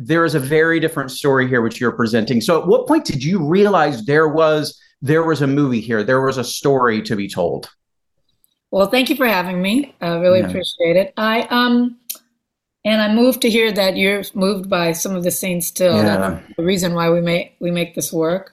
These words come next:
Speaker 2: I was, I was really frustrated by the fact that I, when I read the book the first two times, I still didn't understand it really. And I know that I'm a very visual learner.
Speaker 1: Mm.
Speaker 2: And so as I read it the third time and it really started to sink in, I thought, "This is information that people should know."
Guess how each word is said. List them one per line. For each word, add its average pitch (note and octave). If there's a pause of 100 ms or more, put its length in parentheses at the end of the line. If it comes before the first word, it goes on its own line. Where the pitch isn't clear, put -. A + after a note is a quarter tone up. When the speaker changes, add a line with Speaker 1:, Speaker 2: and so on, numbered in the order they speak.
(120)
Speaker 2:
I B3
was, C#4+
I A#3+
was B3+
really B3+
frustrated B3+ (100)
by G#3
the G3+
fact A3
that G3+
I, F#3
when F#3
I F3+
read F3+
the G3+
book G3+
the F3+ (120)
first - (420)
two G#3+
times, F#3
I E3+
still F#3
didn't F3
understand E3+
it G#3+
really. A3 (560)
And F#3
I F#3+
know G3
that F#3+
I'm F#3+
a F3+
very F3+
visual G3+
learner. A#3+ (340)
Speaker 1:
Mm. -
Speaker 2:
And F#3+
so - (100)
as G3
I G#3+
read B3+
it C#4
the C#4+
third A3+
time G#3
and F3+
it F#3+
really G3
started F#3+
to -
sink F#3
in, F#3+
I E3+
thought, E3
"This G#3+
is G#3+
information F#3
that F3
people E3+
should A3
know." D3+